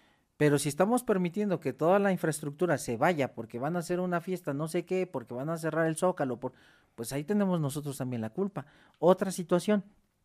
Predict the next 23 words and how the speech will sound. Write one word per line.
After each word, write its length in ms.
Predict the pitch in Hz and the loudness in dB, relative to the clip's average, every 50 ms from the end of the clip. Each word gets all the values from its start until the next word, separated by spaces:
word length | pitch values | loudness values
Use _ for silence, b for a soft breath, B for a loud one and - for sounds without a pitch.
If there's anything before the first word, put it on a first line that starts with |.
| _ _ _ _ _ _ _ _ - | _ _ _ _ _ _ _ _ -2
en 160 | 139 135 135 | 0 2 2
el 100 | 139 139 | 2 2
caso 240 | - 170 170 - 208 | 0 -2 0 2 2
de 120 | 196 196 196 | 2 2 2
cadáveres, 560 | - 175 170 170 151 151 151 185 240 - b b b b b b b _ | 0 0 2 2 2 2 2 0 0 -4 b b b b b b b _
también 320 | - 123 127 143 156 185 | -2 0 0 2 2 2
es 140 | 214 214 - | 2 2 0
importante 560 | 233 214 - 208 208 - 180 175 175 190 180 | -2 0 0 -2 0 2 0 2 2 -2 -4
que 140 | - - 139 | -2 -2 -2
la 80 | 127 | -2
institución 520 | 127 117 - - 123 - - - - 147 180 | -2 -4 -6 -10 -10 -10 -8 -6 -4 -2 -2
esté 220 | 208 - - 214 | -4 0 0 0
protegiendo 800 | 208 - 214 202 196 - 143 - - 147 147 143 139 131 170 208 b b b b b b b - | 0 2 0 0 0 0 -4 -2 0 0 2 2 4 2 2 0 b b b b b b b 2
el 200 | 147 139 131 135 | 2 4 4 4
indicio 460 | 135 135 131 139 165 - - 226 220 | 2 2 2 2 0 4 4 2 4
principal 480 | - 233 220 180 190 175 160 - 151 151 | 4 4 4 4 4 2 2 2 0 2
de 80 | 160 | 2
la 80 | 160 151 | -2 -2
investigación, 600 | 147 131 131 127 - - 120 117 117 - 127 131 | -2 -2 -4 -6 -6 -6 -6 -6 -6 -6 -10 -10
que 80 | - - | -10 -12
es 80 | - - | -2 0
el 140 | 202 170 - | 0 0 0
cadáver. 500 | - 120 117 160 214 220 196 175 - | -4 -6 -2 -2 -2 -2 -2 -6 -8